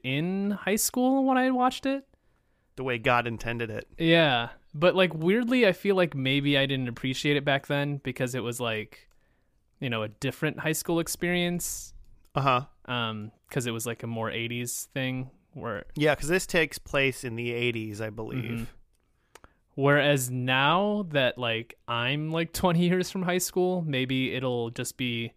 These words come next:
Speaker 1: like, universally nostalgic for me.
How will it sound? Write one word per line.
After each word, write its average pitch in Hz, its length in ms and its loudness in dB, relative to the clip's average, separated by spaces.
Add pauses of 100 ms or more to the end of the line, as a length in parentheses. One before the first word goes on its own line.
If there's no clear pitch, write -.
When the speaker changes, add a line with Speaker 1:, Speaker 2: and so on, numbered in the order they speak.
(560)
Speaker 1:
like, 117 220 -8
universally 120 720 -2
nostalgic 156 520 -2
for - 140 -6
me. 180 240 -2